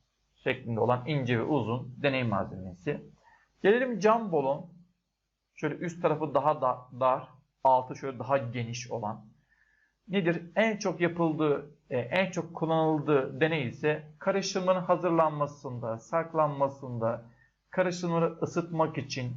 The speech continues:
aynı, aynı beherde olduğu gibi kullanılan bir cam malzeme. Gelelim diğer maddemizin ismi, bakın şu kısmı daha uzun, altı daha küçük. Biz buna ne diyoruz sevgili gençler? Balon joje.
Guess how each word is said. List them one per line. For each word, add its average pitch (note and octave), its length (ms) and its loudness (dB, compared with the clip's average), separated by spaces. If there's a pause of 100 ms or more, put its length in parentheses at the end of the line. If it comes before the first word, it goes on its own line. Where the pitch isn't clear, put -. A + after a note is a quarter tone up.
(160)
aynı, E3 540 0 (1200)
aynı D#3+ 320 2
beherde D3+ 360 2
olduğu C#3+ 360 2
gibi A#2+ 460 -6 (380)
kullanılan C#3+ 680 2
bir F3 340 -4
cam B2 260 -4
malzeme. D#3 600 -2 (480)
Gelelim A3+ 480 2 (300)
diğer A#3+ 240 4
maddemizin E3+ 560 -2
ismi, F#3+ 280 -6
bakın F#3 400 0 (100)
şu G3 320 -6
kısmı E3+ 360 -8
daha D3+ 240 2
uzun, F3 560 -2 (240)
altı D3+ 400 4
daha D3 240 -2
küçük. - 480 -12 (100)
Biz C#3+ 260 -6
buna B2 140 -4
ne D3+ 160 -4
diyoruz A#2+ 280 -6
sevgili A#2 340 -6
gençler? A#2 480 -2 (300)
Balon D#3 680 0
joje. G2 500 -8